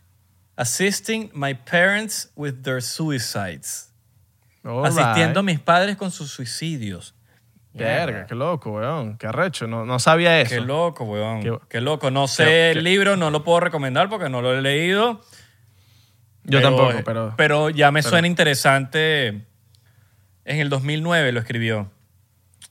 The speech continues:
Speaker 2: All right.
Speaker 1: Se murió, bueno, Lois, Lois Jolyon West se murió según, ojo, no sabía de esta persona hasta que tú me estás contando. Lo estoy leyendo aquí ahorita en este momento. Se murió en el noventa y nueve, cuando entró Chávez, básicamente.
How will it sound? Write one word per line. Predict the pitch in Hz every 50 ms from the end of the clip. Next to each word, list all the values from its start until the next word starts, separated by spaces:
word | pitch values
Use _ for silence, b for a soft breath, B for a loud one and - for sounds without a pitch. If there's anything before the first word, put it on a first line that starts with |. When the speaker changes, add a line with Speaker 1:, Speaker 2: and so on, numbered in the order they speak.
| _ _ _ _ _ -
Speaker 2:
All | 123 151 175
right. | 196 143 110 110 127 165 180 -
Speaker 1:
Se | - - 143
murió, | 147 147 147 143 147 151 -
bueno, | 113 175 190 175 156 151 - -
Lois, | - 143 156 156 165 170 165 160 - 190 - - - 165
Lois | 147 151 160 160 175 185 185 170 160
Jolyon | 190 190 185 185 185 185 185 175
West | 175 175 175 180 190 185 -
se | - - - - 185 175
murió | 165 165 156 147 147 147 151 156 160 180 208 208
según, | 196 - - 139 131 131 139 143 139 135 135 127 123
ojo, | 131 147 156 135
no | 120 117 113
sabía | 120 135 143 151 156
de | 143
esta | 120 131 139
persona | 135 123 - - 120 127 135
hasta | 135 -
que | 120 117 107
tú | 110 110
me | 117
estás | 117 127 120
contando. | 131 127 127 127 127 131 139 151 156 b b b b b -
Lo | 104
estoy | 98 110 104
leyendo | 104 110 113 117 120 127
aquí | 120 - 131 127 127
ahorita | 123 120 127 131 135 135
en | 127
este | 120 120
momento. | 127 120 117 120 139 156 156 190 180 185 B B B
Se | - - 143
murió | 139 135 135 127 127 131 139 143 156 180 190 185 - _ _ _ _ _ _ _
en | 151 147 143 139
el | 135 131
noventa | 131 131 131 135 131 131 120 127 120
y | 123
nueve, | 127 139 156 175 196 214 202
cuando | - 135 131 123
entró | 127 127 226 131
Chávez, | 120 - 151 165 165 160
básicamente. | 143 127 156 160 147 143 160 -